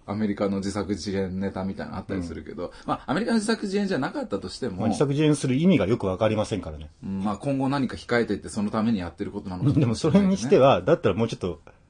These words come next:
Speaker 2: あの、うまいやり方というか、
Speaker 1: うん。
Speaker 2: もっとその、アメリカ政府が犯人だとしても、もうちょっとコストパフォーマンスがいいというか、
Speaker 1: うん。
Speaker 2: 別に死人を出さずともとか、あんな、もっとわかりやすく、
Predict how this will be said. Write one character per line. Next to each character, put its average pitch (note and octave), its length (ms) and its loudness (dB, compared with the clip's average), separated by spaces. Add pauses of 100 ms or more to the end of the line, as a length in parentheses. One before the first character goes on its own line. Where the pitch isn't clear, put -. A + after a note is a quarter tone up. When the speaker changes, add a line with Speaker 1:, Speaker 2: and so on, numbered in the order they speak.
Speaker 2:
あ G2+ 120 -2
の、 F2+ 340 -4 (160)
う C3 100 0
ま C3+ 160 10
い G#2+ 100 6
や G2 100 2
り F#2+ 80 -2
方 F#2+ 220 -4
と G2 100 -8
い F#2 60 -4
う F2 80 -8
か、 E2 280 -6
Speaker 1:
う F#2 60 -8
ん。 E2 440 -10
Speaker 2:
も C3+ 100 0
っ - 20 -2
と G#2+ 100 -6
そ G#2+ 100 -6
の、 F#2 180 -6 (680)
ア B2 100 2
メ C#3 100 10
リ C#3 60 6
カ D3+ 80 4
政 - 220 4
府 - 40 -6
が F#2 80 2
犯 C#3+ 240 6
人 G#2+ 100 2
だ G2 80 -4
と - 140 -14
し - 80 -10
て C#3+ 100 -2
も、 A#2+ 240 4
も A#2 140 0
う - 20 -6
ち E2+ 40 -6
ょ - 20 -8
っ - 20 -6
と C3 80 4
コ B2+ 100 4
ス - 60 2
ト - 80 -16
パ A#2+ 120 4
フ A#2 100 0
ォ A#2 60 4
ー - 20 2
マ G2+ 120 2
ン - 40 -2
ス - 120 -8
が F#2+ 80 -2
い G2+ 120 -2
い - 20 -10
と F2+ 100 -8
い F2 100 -6
う D#2+ 60 -12
か、 F2+ 300 -2
Speaker 1:
う - 20 -4
ん。 F2 240 -6
Speaker 2:
別 G2 220 -8
に F2+ 240 -6
死 - 240 -6
人 G2+ 260 -2
を G2 120 -4 (540)
出 G#2+ 100 -2
さ A2 120 0
ず F2 120 -8
と - 100 -6
も F#2 80 -4
と F2+ 100 -8
か、 A2+ 360 4
あ A2 80 -2
ん A2 80 0
な、 B2+ 140 -2 (1040)
も F3+ 120 2
っ - 40 -10
と B2+ 80 6
わ A#2 100 6
か B2+ 120 6
り A#2 80 6
や A#2+ 120 6
す - 220 -4
く、 D3 420 0